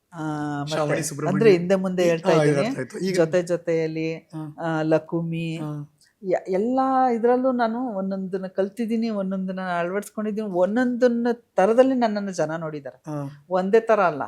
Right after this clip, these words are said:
Speaker 1: ಅದೊಂದು ಖುಷಿ ನನ್ಗೆ.
Speaker 2: ಓಕೆ.
Speaker 1: ಈ, ಈ ಆರ್ಟಿಸ್ಟ್ ಅಂದ್ರೆ ಇದಕ್ಕೆ ಫಿಕ್ಸ್, ಅವ್ರಿಗೆ, ಅವ್ರ ಕೈಲಿ ಇಷ್ಟೇ ಮಾಡಕ್ಕಾಗದ. ಹ್ಮ್,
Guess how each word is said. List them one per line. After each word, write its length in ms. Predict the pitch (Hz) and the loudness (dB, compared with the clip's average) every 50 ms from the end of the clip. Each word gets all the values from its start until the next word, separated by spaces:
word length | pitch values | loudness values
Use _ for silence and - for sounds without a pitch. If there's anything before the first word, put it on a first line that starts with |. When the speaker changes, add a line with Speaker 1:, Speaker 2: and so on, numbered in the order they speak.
| - _ - - - - - | -10 _ -10 -10 -10 -6 -2
Speaker 1:
ಅದೊಂದು 320 | - 175 190 208 226 233 220 | 0 0 2 2 0 0 -2
ಖುಷಿ 300 | - 196 190 - 202 185 | -6 -8 -8 -8 -8 -8
ನನ್ಗೆ. 440 | 180 170 160 151 147 131 - - - 190 | -6 -8 -8 -8 -8 -10 -10 -10 -8 -8
Speaker 2:
ಓಕೆ. 440 | 175 - - 151 131 160 - _ _ _ - 185 | -6 -2 -2 -2 -2 -4 -12 _ _ _ -6 -2
Speaker 1:
ಈ, 320 | 196 202 196 202 208 208 190 | 0 2 2 2 2 0 0
ಈ 140 | 180 202 196 | 0 2 4
ಆರ್ಟಿಸ್ಟ್ 400 | 180 180 196 - 226 220 - 220 | 4 2 4 2 -2 -2 -2 -6
ಅಂದ್ರೆ 280 | 208 226 269 269 233 | -2 0 0 2 0
ಇದಕ್ಕೆ 320 | 202 190 214 208 - - 196 | 0 -2 -4 -4 -4 -8 -6
ಫಿಕ್ಸ್, 340 | - 214 196 - - - | -4 -6 -6 -6 -6 -4
ಅವ್ರಿಗೆ, 600 | 202 196 196 190 160 113 156 180 185 185 185 180 160 | -4 -2 -2 0 0 2 2 2 2 2 2 2 0
ಅವ್ರ 120 | 151 175 | 0 0
ಕೈಲಿ 240 | - - 190 202 190 | -2 -4 -4 -4 -4
ಇಷ್ಟೇ 240 | 180 - - - 208 | -6 -6 -2 -2 -2
ಮಾಡಕ್ಕಾಗದ. 560 | 202 185 170 165 180 180 180 160 165 170 151 | 0 2 0 0 0 -2 -4 -6 -6 -6 -6
ಹ್ಮ್, 460 | 151 156 165 190 208 196 - - _ | -6 -8 -6 -6 -6 -6 -8 -10 _